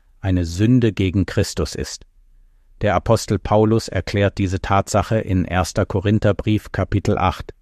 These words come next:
sehr deutlich. In erster Korintherbrief, Kapitel acht, Vers zwölf sagt Paulus dies: „Wenn ihr aber also gegen die Brüder sündiget und ihr schwaches Gewissen verletzet, so sündiget ihr gegen Christum.“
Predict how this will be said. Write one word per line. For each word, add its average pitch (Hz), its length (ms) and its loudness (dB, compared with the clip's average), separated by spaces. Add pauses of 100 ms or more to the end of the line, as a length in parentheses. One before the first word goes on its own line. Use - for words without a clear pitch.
sehr 98 280 0
deutlich. - 640 0 (500)
In 92 140 0
erster 95 380 0
Korintherbrief, 107 920 0 (120)
Kapitel - 440 0
acht, - 420 -4 (180)
Vers - 360 -2
zwölf 107 500 2
sagt 92 300 -2
Paulus 92 440 0
dies: 101 380 -2 (600)
„Wenn 98 260 2
ihr 113 180 4
aber 90 320 2
also 110 360 2
gegen 90 300 2
die 82 100 0
Brüder 101 420 2
sündiget 98 640 0 (380)
und 98 180 0
ihr 82 140 0
schwaches - 580 0
Gewissen 92 400 0
verletzet, 92 640 -2 (360)
so 98 240 0
sündiget 92 600 0
ihr 98 260 0
gegen 92 340 0
Christum.“ - 500 -4